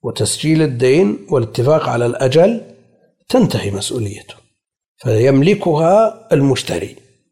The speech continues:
ويبيعها على من شاء، يبيعها على من شاء. لكن إذا كان صاحب ال-، ال-، ال-، البطاقة الذي باعها عليه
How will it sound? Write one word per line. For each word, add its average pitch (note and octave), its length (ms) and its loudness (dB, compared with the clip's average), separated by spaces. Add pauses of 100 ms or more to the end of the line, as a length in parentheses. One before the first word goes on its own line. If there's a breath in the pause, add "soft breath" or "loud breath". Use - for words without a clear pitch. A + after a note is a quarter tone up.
(120)
ويبيعها F#3 760 4
على C3+ 260 4
من B2 200 2
شاء، G#2 300 -6 (540)
يبيعها A#2 320 -2
على F#3 220 -2
من A#2+ 160 0
شاء. - 220 -8 (500 loud breath)
لكن A3+ 420 4
إذا C#3 260 6
كان F3+ 400 4
صاحب D#3+ 480 0
ال-، A#2 180 -4
ال-، A#2 220 -2
ال-، - 720 -6
البطاقة A#2+ 580 -4
الذي G2+ 200 -4
باعها C3+ 460 0
عليه A#2 480 0